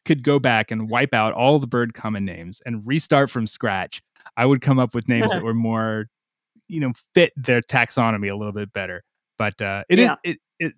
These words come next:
Speaker 1: we're, it's like we're holding on to these threads of early nineteenth century science that ended up being wrong. <laughs>
Speaker 2: Yeah,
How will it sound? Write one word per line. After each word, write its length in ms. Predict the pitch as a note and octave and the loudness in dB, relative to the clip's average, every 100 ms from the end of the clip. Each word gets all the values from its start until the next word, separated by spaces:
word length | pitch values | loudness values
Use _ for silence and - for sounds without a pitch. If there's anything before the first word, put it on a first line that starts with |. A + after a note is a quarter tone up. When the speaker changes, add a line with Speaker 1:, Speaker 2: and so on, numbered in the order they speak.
| E3 | -6
Speaker 1:
we're, 280 | E3 E3 - | -2 0 0
it's 160 | D#3+ - | -2 0
like 140 | D3+ | 0
we're 100 | D3+ | 2
holding 300 | D3 F3 D#3 | 4 4 6
on 140 | D3 | 4
to 60 | C3+ | 4
these 200 | B2+ A#2+ | 0 0
threads 400 | C3 B2+ B2+ A2+ | 0 2 2 0
of 260 | A#2+ A2 G2+ _ _ - - | -2 -2 -8 _ _ -20 -10
early 260 | C#3 C3 B2 | -4 0 2
nineteenth 340 | B2 A#2+ A#2+ | 2 0 -4
century 320 | - A#2 A#2 A2 | -2 -4 -2 -4
science 460 | A2 G#2 G#2 G2 | -4 -2 -4 -4
that 120 | G#2 G2+ | -6 -4
ended 180 | G#2 G2+ | -4 -6
up 80 | F#2+ | -6
being 220 | G2+ G#2 | -6 -6
wrong. 340 | G#2+ G#2 A2 | -6 -2 0
<laughs> 100 | C3+ C4 C#4 A#3 C4+ - - - G#3 | 0 -2 2 2 4 0 -2 -4 -4
Speaker 2:
Yeah, 240 | B3+ A#3 | 2 2